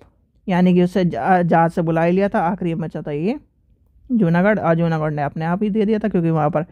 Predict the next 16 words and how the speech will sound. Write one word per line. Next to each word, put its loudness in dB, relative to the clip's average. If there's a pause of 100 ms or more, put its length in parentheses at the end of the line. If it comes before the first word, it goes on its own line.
(400)
हिंदू, 6
अ, 2 (240)
लोगों 0
की -2
जनसंख्या -2
थी -2
ज़्यादा। -2 (1000)
चलिए 4
आगे 0
चलते -2
हैं। -2 (360)
फिर 6
आता 4
है, 2
यानी 0
कि -6